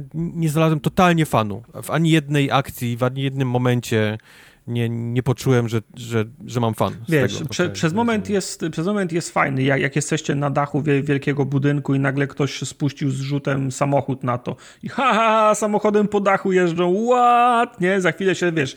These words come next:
Speaker 2: śmigłowiec się robi, wyskoczyli z tego śmigłowca, what? Ale, ale wiesz, no widziałeś to raz, widziałeś to drugi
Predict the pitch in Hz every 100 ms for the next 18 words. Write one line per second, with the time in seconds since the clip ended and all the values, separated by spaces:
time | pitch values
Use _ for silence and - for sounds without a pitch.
0 | - - - - 196 202 175 165 160 151
1 | 139 139 156 185 160 190 151 160 156 -
2 | 165 180 175 - 151 208 240 240 240 233
3 | 233 226 - - - 170 - 180 160 131
4 | 160 156 180 180 - 156 170 175 165 160
5 | 160 160 156 147 151 147 175 196